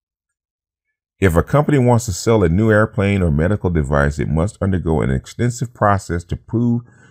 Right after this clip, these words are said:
to federal regulators that it's safe. Currently, there's no comparable requirement for self-driving cars.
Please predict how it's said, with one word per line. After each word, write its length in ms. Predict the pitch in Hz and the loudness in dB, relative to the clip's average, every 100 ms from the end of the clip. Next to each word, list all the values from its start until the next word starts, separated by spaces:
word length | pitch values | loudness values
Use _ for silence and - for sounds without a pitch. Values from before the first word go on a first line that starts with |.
| - | -8
to 80 | 82 | -4
federal 580 | - 110 135 139 123 - - | 0 2 4 4 2 0 0
regulators 720 | 127 120 98 87 80 80 76 | 2 2 2 2 2 0 0
that 160 | 80 | -2
it's 160 | 76 - | -2 -6
safe. 480 | 139 90 57 - _ _ _ _ _ _ | -2 -2 -2 -10 _ _ _ _ _ _
Currently, 680 | - 143 147 - 73 58 - _ _ | 0 4 2 0 -4 -6 -10 _ _
there's 260 | 87 87 76 | 0 0 2
no 160 | 107 127 | 0 0
comparable 640 | 131 127 123 123 113 104 | -2 0 2 2 2 0
requirement 500 | 98 - 107 107 92 | 0 0 0 2 -2
for 120 | - | -6
self-driving 680 | 78 107 107 95 98 95 90 | -4 0 0 2 2 2 -2
cars. 580 | - 90 90 92 95 | 0 2 2 2 -2